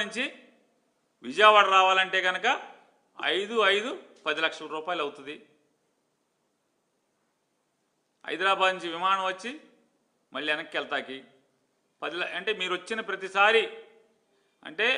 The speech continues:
ఆరు వేల రూపాయల టికెట్తో రావాల్సినటువంటి విమాన ప్రయాణం మీరు పది లక్షలు ఖర్చు పెట్టి, మీకు పది లక్షలు ఖర్చు పెట్టి మిమ్మల్ని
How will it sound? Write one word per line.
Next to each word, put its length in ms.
ఆరు 340
వేల 200
రూపాయల 440
టికెట్తో 440
రావాల్సినటువంటి 800
విమాన 380
ప్రయాణం 560
మీరు 200
పది 260
లక్షలు 320
ఖర్చు 280
పెట్టి, 320
మీకు 260
పది 220
లక్షలు 300
ఖర్చు 260
పెట్టి 260
మిమ్మల్ని 420